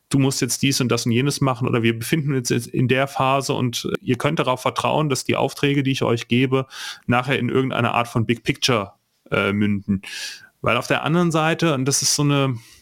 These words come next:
Beobachtungen, die ich gemacht habe in Organisationen, von denen ich behaupte, dass sie eher dysfunktional funktionieren, äh, wenn, wenn es keine klare Richtung gibt und, und nicht klar ist, äh,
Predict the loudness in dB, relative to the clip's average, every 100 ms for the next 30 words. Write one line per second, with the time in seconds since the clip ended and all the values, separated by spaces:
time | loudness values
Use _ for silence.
0 | _ -20 -6 -4 0 2 2 2 -2 0
1 | 0 2 2 0 0 0 0 0 0 0
2 | 0 0 0 2 0 -2 -2 -2 0 2
3 | 0 2 0 0 0 0 0 0 0 0
4 | 0 0 0 0 -2 0 2 2 0 0
5 | 0 0 0 0 0 0 0 2 2 0
6 | -4 _ _ _ 2 2 2 0 0 -2
7 | 0 0 2 2 2 0 -2 -10 _ -20
8 | -6 0 2 2 0 0 0 0 -2 0
9 | 0 0 0 0 0 0 0 2 0 0
10 | -2 0 0 2 0 0 0 0 0 -4
11 | -4 -4 -2 -4